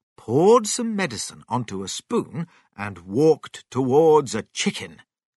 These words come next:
Like Grandma, the chicken shot into the air, then came down. After that, smoke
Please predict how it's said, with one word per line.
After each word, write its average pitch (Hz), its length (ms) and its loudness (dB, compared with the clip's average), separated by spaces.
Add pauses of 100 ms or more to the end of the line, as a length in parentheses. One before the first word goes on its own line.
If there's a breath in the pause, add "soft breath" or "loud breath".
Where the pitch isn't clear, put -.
(580)
Like 110 240 -6
Grandma, 117 520 -4 (340)
the - 80 -8
chicken 247 520 0 (100)
shot - 680 -2 (200)
into 240 300 -2
the 190 220 -2
air, 170 460 2 (340)
then 117 240 -4
came 117 280 -4
down. 80 420 -8 (600 soft breath)
After 90 320 -8
that, 160 340 0 (360)
smoke - 720 0